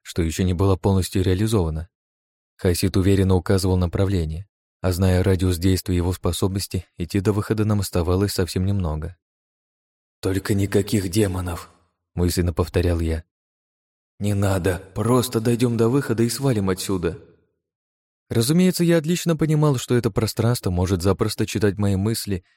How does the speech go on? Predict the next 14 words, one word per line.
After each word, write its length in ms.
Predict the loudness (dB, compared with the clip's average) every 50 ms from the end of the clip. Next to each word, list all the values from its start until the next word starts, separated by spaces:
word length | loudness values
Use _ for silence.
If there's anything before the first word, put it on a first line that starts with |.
| _ _ -4
и 60 | -2
подбирать 520 | 0 0 0 2 2 2 4 2 2 0 -2
испытания 500 | -4 -2 -2 0 2 2 2 2 2 2
в 60 | 2
зависимости 560 | 2 2 2 0 -2 -2 -4 -4 -2 0 0
от 200 | 0 0 0 -2
них. 320 | -4 -4 -4 -6 -8 _ _ _ _ _ _ _ _ _ _ _
Иначе 360 | 0 2 2 2 2 2 0 -2
с 40 |
чего 300 | 0 0 -2 0 0 2
бы 120 | 2 2 0
еще 180 | 2 0 0
появился 560 | 2 2 2 2 2 2 0 0 0 0 0 0
огонь? 380 | 0 -2 -4 -4 -6 -6 -10